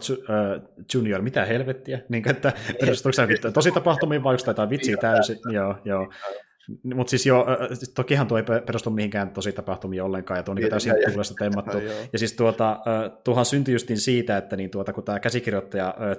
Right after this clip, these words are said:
Speaker 1: John Levenstein, niin, ö, Harbouri tykkäsi sen materiaalista erittäin paljon, mitä se on tehnyt vaikka justiin tuonne Comedy Centralille. Sehän on tehnyt sinne niin tuota tämmöisiä ko-, omia komediasarjoja, mitkä on tämmöisiä justiin mokumentaarityylisiä. Niin sitten, ö, tuon ensimmäisen, ö, Stranger Things-kauden jälkeen, niin hän lähetti sitten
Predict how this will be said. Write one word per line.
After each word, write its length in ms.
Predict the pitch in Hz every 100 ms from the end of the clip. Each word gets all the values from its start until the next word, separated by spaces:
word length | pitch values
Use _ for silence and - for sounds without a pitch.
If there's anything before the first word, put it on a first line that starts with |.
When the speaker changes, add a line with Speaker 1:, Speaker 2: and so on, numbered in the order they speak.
| 113
Speaker 1:
John 180 | 107
Levenstein, 640 | 110 120 107 95 95 90 92 - - -
niin, 420 | 101 101 95 95 -
ö, 260 | 104 98 95
Harbouri 360 | 117 120 110
tykkäsi 360 | - 135 113 -
sen 120 | 107
materiaalista 440 | 110 117 98 87 98
erittäin 280 | 95 98
paljon, 300 | 95 104 101
mitä 160 | 92 95
se 100 | 92
on 80 | 95
tehnyt 360 | 110 104 101
vaikka 260 | 92 92 95
justiin 280 | 92 - 95
tuonne 180 | 101 95
Comedy 280 | 113 104
Centralille. 600 | 92 87 - 85 90 95 98 -
Sehän 180 | 113 107
on 60 |
tehnyt 240 | 107 104 98
sinne 200 | 104 98
niin 160 | 92
tuota 160 | 92 90
tämmöisiä 280 | 95 95 95
ko-, 100 | 104
omia 180 | 104
komediasarjoja, 680 | 95 95 92 92 95 92 85
mitkä 200 | 85 -
on 60 | 87
tämmöisiä 260 | 90 90
justiin 200 | 92 98
mokumentaarityylisiä. 960 | 98 98 98 90 92 117 104 85 - 95 - - -
Niin 180 | 98 95
sitten, 340 | 98 - 104 - - - -
ö, 140 | 104
tuon 240 | 98 107 104
ensimmäisen, 680 | 127 135 135 113 113 104 98 101 98
ö, 40 |
Stranger 580 | 92 117 113 113 101 92
Things-kauden 580 | - 98 95 - 98 95
jälkeen, 480 | 107 104 101 90 90
niin 140 | 90
hän 100 | 95
lähetti 280 | 95 - 95
sitten 280 | - 101